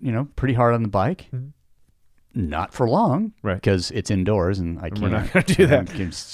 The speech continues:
Speaker 1: just crazy.
Speaker 2: Mm-hmm.
Speaker 1: I'm about ready for one of those big ass fucking sandwiches.
Speaker 2: Yeah.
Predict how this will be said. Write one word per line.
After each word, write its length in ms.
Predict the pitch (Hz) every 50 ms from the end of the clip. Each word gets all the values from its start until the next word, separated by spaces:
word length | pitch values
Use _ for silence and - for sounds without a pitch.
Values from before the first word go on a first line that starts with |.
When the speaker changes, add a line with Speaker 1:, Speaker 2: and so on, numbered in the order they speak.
| -
Speaker 1:
just 220 | - 139 165 - -
crazy. 640 | - - - 95 85 104 123 - - 82 101 131 - -
Speaker 2:
Mm-hmm. 160 | 117 110 113 107 - - _ _ _ _ - - _ _ -
Speaker 1:
I'm 160 | - 127 180
about 260 | 214 165 147 139 131
ready 180 | 117 117 110 107
for 220 | 101 - 107 95 90
one 200 | 87 92 98 98
of 60 | 90
those 180 | 87 82 82 82 - _ -
big 180 | 98 92 90
ass 220 | 87 85 85 85 -
fucking 260 | - 85 85 80 92
sandwiches. 580 | 92 101 120 143 131 92 - - - - - - _ _ _ _ -
Speaker 2:
Yeah. 160 | 110 104 87